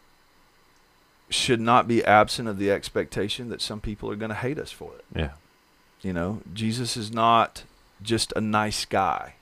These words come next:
Speaker 2: Yep.
Speaker 1: who wants to make everybody happy with him. You
Speaker 2: Yep.
Speaker 1: know, there's, there's a kingdom that's come. And, um, you know, in the same way that Jesus could read a verse and a half from Isaiah in his home church,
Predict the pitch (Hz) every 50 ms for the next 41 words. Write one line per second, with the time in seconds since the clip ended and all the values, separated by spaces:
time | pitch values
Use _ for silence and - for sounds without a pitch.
0 | - _ _ - - - - - - _ _ - - 107 98 104 107 101 - -
1 | - - - 120 101 104 104 101 - - 101 95 101 101 95 95 98 92 95 101
2 | 95 - - 104 95 - - 101 92 92 95 87 - - 90 85 - - - _
3 | _ _ _ _ _ _ _ _ _ _ _ - - - 90 87 82 85 87 85
4 | - 101 95 98 98 98 - - - - _ _ _ _ _ _ _ - 98 98
5 | 110 - - - 127 120 107 92 87 90 90 82 - - - - 147 117 92 80
6 | 78 85 80 - - 98 95 92 90 90 87 - - - - - - - - _
7 | _ _ - 101 95 92 92 90 87 87 87 87 85 85 78 - _ _ _ _
8 | _ _ _ - 95 98 92 90 - 104 101 98 92 - - 117 113 110 107 104
9 | 104 104 104 101 98 92 92 80 - _ _ - 98 98 107 110 110 104 110 98
10 | - - - - - 107 92 87 87 - - - 98 107 110 110 107 101 95 90
11 | 90 90 98 113 113 113 - - 101 95 95 113 101 101 - - 101 95 95 95
12 | 92 90 98 107 104 104 104 95 90 82 78 95 92 90 95 87 - - 110 101
13 | 101 95 90 - - - 113 101 90 85 - - - - - -